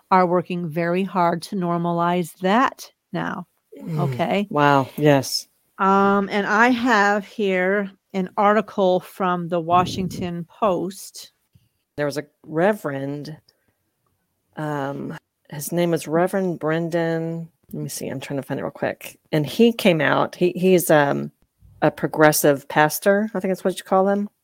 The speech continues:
Speaker 1: Mm-hmm.
Speaker 2: This was about, almost about a year ago. He was making a recording for his congregation, and his congregation has, um, gay and lesbians attending his church. And he has come out and said,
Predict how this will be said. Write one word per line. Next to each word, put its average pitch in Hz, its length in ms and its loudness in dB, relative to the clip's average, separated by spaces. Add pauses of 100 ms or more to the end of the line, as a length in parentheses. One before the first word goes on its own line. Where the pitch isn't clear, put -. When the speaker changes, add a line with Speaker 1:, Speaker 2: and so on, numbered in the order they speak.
(440)
Speaker 1:
Mm-hmm. 185 500 2
Speaker 2:
This 175 160 -2
was 185 100 -4
about, 190 280 2
almost 202 280 -4
about 233 160 2
a 190 40 2
year 175 200 2
ago. 143 440 0 (460)
He 175 500 -2 (260)
was 170 240 -4
making 165 320 -2
a 165 60 -2
recording 160 840 0 (200)
for 165 180 -4
his 151 400 -2
congregation, 160 1040 -2 (640)
and 151 220 0
his 151 140 -2
congregation 170 760 0
has, 147 500 -4
um, 143 480 -2 (120)
gay 160 160 2
and 151 100 0
lesbians 147 760 -2
attending 151 420 -4
his 143 340 -6 (220)
church. - 500 -4 (840)
And 165 120 -2
he 180 120 2
has 170 120 4
come 170 220 -4
out 156 100 4
and 151 120 -4
said, 147 340 0